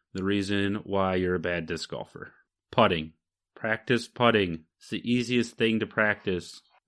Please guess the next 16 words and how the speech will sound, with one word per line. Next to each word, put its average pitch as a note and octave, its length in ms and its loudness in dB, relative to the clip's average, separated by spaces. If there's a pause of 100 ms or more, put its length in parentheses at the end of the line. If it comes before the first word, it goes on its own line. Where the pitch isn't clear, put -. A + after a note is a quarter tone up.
It G#2 140 -8
gets A#2+ 200 4
kinda A#2+ 280 8
boring G#2+ 360 6
sometimes, G2+ 580 0
but G2 160 0
if F#2 100 -4
you G2+ 80 -2
can G#2 160 0
turn A2 200 0
it G#2+ 100 -2
into G#2 260 -2
a F2+ 60 -4
game A2+ 540 2 (360)
or A#2 220 0
just G#2 320 -6